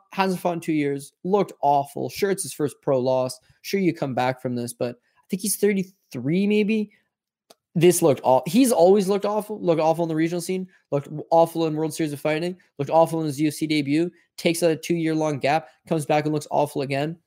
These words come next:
Writing's on the wall, right? So who knows what they do with them, but, uh, it's not gonna be pretty. Uh, Elizeu Zaleski dos Santos takes on Benoit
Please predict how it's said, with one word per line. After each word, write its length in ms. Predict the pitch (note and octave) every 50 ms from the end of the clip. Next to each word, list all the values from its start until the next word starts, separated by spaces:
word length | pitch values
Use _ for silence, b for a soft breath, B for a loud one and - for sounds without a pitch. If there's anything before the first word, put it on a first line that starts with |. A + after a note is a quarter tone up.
| _ _ _ _ _ _ _ _ _ _ _ _ _
Writing's 320 | D#3+ E3 D#3 C#3 C3+ B2+ B2+
on 120 | A#2+ A#2
the 60 | A2+
wall, 220 | A2 G#2+ - - - A#2
right? 260 | A#2+ A#2+ C3 B2+ -
So 180 | - C3+ C3 B2+
who 120 | D#3+ E3
knows 180 | E3 E3 D3+ C3
what 160 | C3+ C#3 -
they 80 | -
do 160 | C3 B2 C3 B2+
with 160 | C3 B2+ C3
them, 220 | C#3+ C#3 C3+ B2+
but, 280 | A#2+ B2 A#2+ A2+ - -
uh, 160 | B2 A#2+ A#2 A2
it's 120 | A#2+ -
not 160 | C#3 C3+ B2+
gonna 140 | B2 B2 A#2
be 60 | A#2
pretty. 280 | A2 - A#2 A#2+ B2 B2 B B B B B B B B B B -
Uh, 300 | D3 D#3 D#3 D#3 D#3 - D#3+
Elizeu 560 | D#3+ D#3+ E3+ F3+ G3 G#3 G#3 F3+ G3+ A3+ G#3+
Zaleski 480 | F3 D#3+ D#3+ D#3 D#3+ D#3+ D#3 - -
dos 160 | D#3 D#3 C#3+ -
Santos 300 | D#3 D#3 D3 D3+ C#3+ -
takes 180 | D#3 C3+ -
on 160 | D3 C#3 B2+
Benoit 440 | A#2 C3 C3 C3 C#3 C#3 C#3 C#3 -